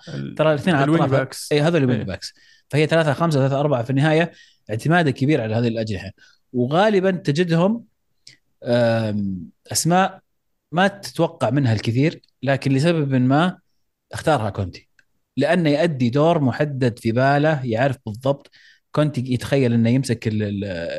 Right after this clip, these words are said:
Speaker 2: اليد حقت السوني ويحرك اللاعب، يسوي بالضبط اللي يبغاه. ف، راح ياخذ وقت. ولا أدري، ولا أدري من هم الخيارات الأساسية اللي راح تكون على أجنحة نابولي الأمانة.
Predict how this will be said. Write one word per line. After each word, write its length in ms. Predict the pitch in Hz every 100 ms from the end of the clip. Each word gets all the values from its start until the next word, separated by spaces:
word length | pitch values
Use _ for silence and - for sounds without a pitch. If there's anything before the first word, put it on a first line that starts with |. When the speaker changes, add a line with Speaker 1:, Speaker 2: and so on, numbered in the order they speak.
| 80
Speaker 2:
اليد 340 | 107 117 143 -
حقت 240 | 107 -
السوني 480 | 104 - 143 185 202
ويحرك 640 | 117 120 113 - 120 107
اللاعب، 240 | 92 92 - _ _ _ _ -
يسوي 220 | 139 160
بالضبط 320 | 127 120 147
اللي 120 | 117 101
يبغاه. 260 | 95 80 - _ _ _ - _ _ _ _ _ _ _
ف، 100 | - 117 113 113 110 107 107 101 101 95 _ _ - - - 170 - -
راح 160 | 123 190
ياخذ 240 | 196 185
وقت. 420 | 151 - - - _ -
ولا 280 | 156 185 180
أدري، 320 | 156 143 135
ولا 200 | 151 160
أدري 180 | 151 139
من 120 | 139
هم 160 | 135
الخيارات 400 | 120 123 131 123
الأساسية 520 | 117 104 110 131 113 98
اللي 240 | - 110
راح 100 | 110
تكون 380 | - 117 104 87
على 300 | 95 101 101
أجنحة 360 | 113 101 95 92 -
نابولي 520 | 92 95 110 - 82
الأمانة. 360 | 87 98 90